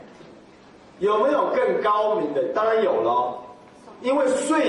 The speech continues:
服力实在是一个很深的心理学，他心里会想，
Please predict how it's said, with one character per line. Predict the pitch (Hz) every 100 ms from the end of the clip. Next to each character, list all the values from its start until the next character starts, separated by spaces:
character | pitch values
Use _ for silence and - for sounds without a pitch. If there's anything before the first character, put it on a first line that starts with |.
| - -
服 | 156
力 | 175 196
实 | - -
在 | -
是 | 220 214
一 |
个 | 185
很 | 180 175
深 | 185 175
的 |
心 | 165 185
理 | 180
学， | - 185 185 - - - -
他 | 254
心 | 277 294 302
里 | 190
会 | 233 -
想， | - -